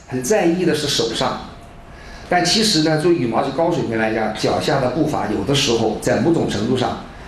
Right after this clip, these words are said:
要比手上的技术要更重要，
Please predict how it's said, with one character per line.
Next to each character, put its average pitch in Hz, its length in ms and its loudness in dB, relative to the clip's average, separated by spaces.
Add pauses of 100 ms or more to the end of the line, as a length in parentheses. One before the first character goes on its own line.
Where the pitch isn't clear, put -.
(240)
要 139 160 2
比 135 140 2
手 131 240 2
上 131 140 2
的 120 80 2
技 143 160 0
术 104 240 0
要 - 120 -2
更 143 340 0 (340)
重 110 220 0
要， 87 120 -2